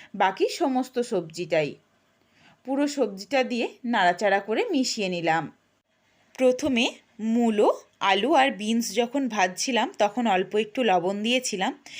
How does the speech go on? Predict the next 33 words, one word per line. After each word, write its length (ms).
এই 160
জন্য 280
আবারও 480
এই 180
সবজিগুলো 600
দেওয়ার 320
পর 260
সামান্য 500
একটু 240
লবণ 400
আর 120
হাফ 300
চামচ 380
পরিমাণে 560
হলুদের 480
গুঁড়ো 280
দিয়ে 200
দিয়েছি। 460
নাড়াচাড়া 540
করে 240
মিশিয়ে 460
ঢাকা 320
চাপা 340
দিয়ে 220
গ্যাসের 360
ফ্লেমটা 420
হাইতে 460
করে 240
একটু 220
সবজিগুলো 640
ভেজে 340
নিতে 240
হবে, 280